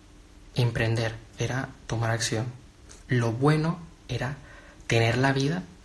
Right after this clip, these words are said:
que esa persona tenía. Entonces, ahí es cuando te das cuenta de los paradigmas que tienen, de las creencias que tienen.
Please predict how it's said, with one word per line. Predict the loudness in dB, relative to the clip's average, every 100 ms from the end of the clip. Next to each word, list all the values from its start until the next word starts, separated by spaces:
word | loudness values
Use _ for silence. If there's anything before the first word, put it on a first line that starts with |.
| -20 -18 -18 -20 -10 0 0 0 -6
que | 0
esa | 2
persona | 2 2 2 2
tenía. | 2 0 -2 -10 -20 -20 -20 -20 -20 -20 -20 -20 -20 -20
Entonces, | -8 -2 0 0 -2 -4
ahí | -2
es |
cuando | 2 2
te | 4
das | 2 2
cuenta | 4 4 6 2 -2 -8 -18 -18 -18 -20 -20 -20 -20 -18 -6
de | -4 -2 -4 -4
los | -4 -4
paradigmas | -4 0 0 2 4 6 6
que | 2
tienen, | 4 4 4
de | 2
las | -2
creencias | -2 0 4 4
que | 2
tienen. | -2 0 0 -4